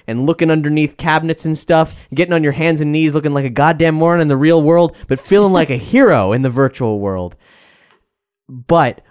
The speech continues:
with the humor and interactivity with the Rick and Morty universe, it was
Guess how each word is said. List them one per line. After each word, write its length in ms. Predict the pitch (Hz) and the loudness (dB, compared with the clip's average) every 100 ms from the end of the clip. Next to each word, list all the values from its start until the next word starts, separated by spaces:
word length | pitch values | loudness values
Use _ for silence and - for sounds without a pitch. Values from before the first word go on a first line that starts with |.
| - | -6
with 400 | 127 175 - - | 0 0 -2 0
the 340 | 165 165 151 - | 2 2 0 -8
humor 460 | - 175 185 190 | -4 -2 0 0
and 160 | 143 139 | -2 -2
interactivity 840 | 143 143 127 - 170 156 156 156 | 0 0 -2 -2 -2 0 -2 -2
with 140 | 135 135 | -4 -4
the 100 | 123 | -2
Rick 200 | 139 151 | -2 -4
and 100 | 147 | -2
Morty 240 | 143 139 | -2 -2
universe, 600 | 127 139 139 156 156 - _ | -2 -4 -2 -2 -4 -6 _
it 180 | 143 143 | -4 -2
was 320 | 127 120 107 | 0 -2 -2